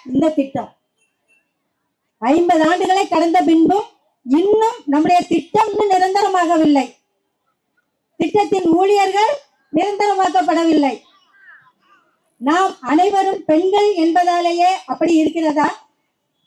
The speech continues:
ஆனால் நம்முடைய கோரிக்கைகளுக்காக ஒவ்வொரு முறையும் வருடத்திற்கு பத்து முறையாவது நாம் என்ன செய்து கொண்டிருக்கிறோம்? போராடி கொண்டிருக்கிறோம். போராடி ஒரு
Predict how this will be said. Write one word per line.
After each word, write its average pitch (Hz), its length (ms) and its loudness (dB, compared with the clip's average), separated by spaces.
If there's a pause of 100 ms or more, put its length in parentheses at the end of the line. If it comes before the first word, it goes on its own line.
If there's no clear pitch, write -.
(520)
ஆனால் 330 420 0 (300)
நம்முடைய 381 420 0 (140)
கோரிக்கைகளுக்காக 339 1040 -2
ஒவ்வொரு 381 400 0
முறையும் 320 440 0 (380)
வருடத்திற்கு 381 720 -2
பத்து 311 340 -4
முறையாவது 392 540 0
நாம் 381 260 0
என்ன 392 120 2
செய்து 415 260 -2
கொண்டிருக்கிறோம்? 370 600 -2 (420)
போராடி 415 380 2
கொண்டிருக்கிறோம். 339 600 0 (340)
போராடி 370 520 0 (120)
ஒரு 370 120 0